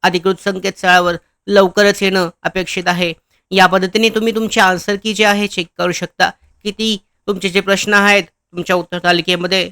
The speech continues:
जे चुकीचे ठरवण्यात आलेले आहेत, बाद ठरवण्यात आली आहेत, तर हे तुम्ही चेक करू शकता. कदाचित जे चुकीचे प्रश्न असतील त्याचे आन-, मायनस मार्किंग जे आहे हे तुमची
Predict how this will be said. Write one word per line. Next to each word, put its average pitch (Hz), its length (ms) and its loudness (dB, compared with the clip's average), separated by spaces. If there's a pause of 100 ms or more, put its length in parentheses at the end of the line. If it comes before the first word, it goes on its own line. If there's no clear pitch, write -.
(100)
जे 185 80 -4
चुकीचे 190 420 -4
ठरवण्यात 180 500 2
आलेले 170 320 -2
आहेत, 175 240 -2 (160)
बाद 143 240 4 (120)
ठरवण्यात 170 360 -2
आली 175 240 0
आहेत, 170 240 0 (360)
तर 202 40 -2
हे 208 60 4
तुम्ही 214 220 0
चेक 208 280 0
करू 196 120 2
शकता. 185 380 0 (300)
कदाचित 185 340 2
जे 185 160 -6
चुकीचे 214 400 -6
प्रश्न 208 300 -4
असतील 220 360 0 (280)
त्याचे 214 200 2
आन-, 175 240 6 (100)
मायनस 175 420 2
मार्किंग 208 380 0
जे 220 120 2
आहे 208 200 0
हे - 240 -12
तुमची 208 300 -6